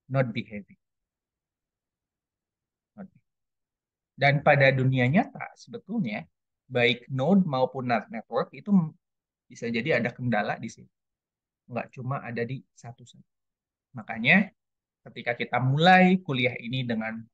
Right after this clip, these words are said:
pelajari Byzantine General Problem, ini adalah approach yang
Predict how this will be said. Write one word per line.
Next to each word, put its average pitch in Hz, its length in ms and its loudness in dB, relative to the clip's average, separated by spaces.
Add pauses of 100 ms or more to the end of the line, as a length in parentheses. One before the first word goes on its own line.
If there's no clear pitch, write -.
(140)
pelajari 117 480 -6
Byzantine 123 560 -2
General 127 240 -4
Problem, - 640 -14 (480)
ini 147 160 2
adalah 120 480 0 (560)
approach 139 560 -2
yang 113 320 4